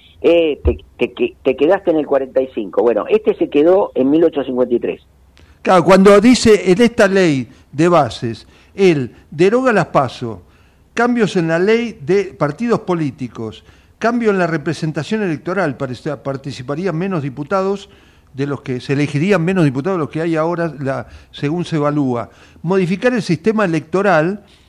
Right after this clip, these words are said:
Speaker 2: y, eh, saltear que no haya representación de la mayoría. Todo ese tema de sistema electoral debería convocarse a un,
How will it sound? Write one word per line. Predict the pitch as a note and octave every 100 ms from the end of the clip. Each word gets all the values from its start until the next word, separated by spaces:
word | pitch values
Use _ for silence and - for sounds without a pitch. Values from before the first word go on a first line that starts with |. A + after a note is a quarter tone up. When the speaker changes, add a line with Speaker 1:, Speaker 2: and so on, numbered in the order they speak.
| _ -
Speaker 2:
y, | F3+ F3 F#3 -
eh, | D#3+ D3
saltear | - D#3 C#3+ G3+ G#3 G#3 -
que | D#3
no | E3+ G3+
haya | G#3+ F#3+
representación | D#3 C#3 C3+ C3+ D3 - F#3
de |
la | E3
mayoría. | C#3+ C#3 D3 C#3+ A#2+ A#2+ - - - -
Todo | G4
ese | B3 D#3+
tema | A3+ A3 F#3
de | D3
sistema | - D3 - C#4 G3
electoral | D#3+ D#3+ D3+ B2+ A#2 A#2 A#2+ - - _
debería | C#3 D#3+ D#3 G#3 C4+ C#4
convocarse | - D3 C3 A#2+ F3 G3 - D#3
a |
un, | C#3 E3 E3+ E3+ E3+